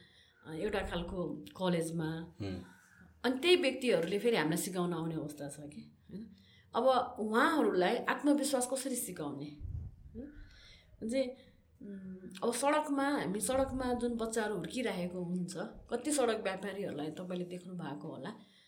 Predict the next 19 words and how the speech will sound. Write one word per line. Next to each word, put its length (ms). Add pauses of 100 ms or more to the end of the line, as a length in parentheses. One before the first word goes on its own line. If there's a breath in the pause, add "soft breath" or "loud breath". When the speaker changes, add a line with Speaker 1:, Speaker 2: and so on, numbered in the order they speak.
(300 loud breath)
Speaker 1:
अ, 120
उहाँहरूसँग 640
बच्चाहरू 460
पनि 140
सँगसँगै 480
हुर्किरहेको 640
हुन्छ, 280
त्यही 380
Speaker 2:
हो। 60
Speaker 1:
छेउमा 260
खेलिरहेको 680
हुन्छ, 280 (800 loud breath)
त्यही 160
कापी 220
कलममा 340
लेखिरहेको 680
हुन्छ, 220
पढिरहेको 760
हुन्छ। 360